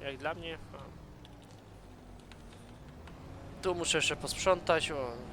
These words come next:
gdzie wszędzie te kłody leżą poobcinane i tak dalej, więc dużo sprzątania jeszcze tutaj mnie czeka.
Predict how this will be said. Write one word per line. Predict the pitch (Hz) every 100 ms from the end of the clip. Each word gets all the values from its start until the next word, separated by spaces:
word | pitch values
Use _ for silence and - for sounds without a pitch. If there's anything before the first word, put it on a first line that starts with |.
| -
gdzie | - 123
wszędzie | - 147 135
te | 113 127
kłody | - 147 135
leżą | 131 139 131 127
poobcinane | 117 127 123 - 135 139 143 131
i | 120
tak | 117 117
dalej, | 135 131 123
więc | - -
dużo | - 139 123
sprzątania | - 135 127 156 151 143
jeszcze | 139 -
tutaj | 120 135
mnie | 123
czeka. | 123 180 - 156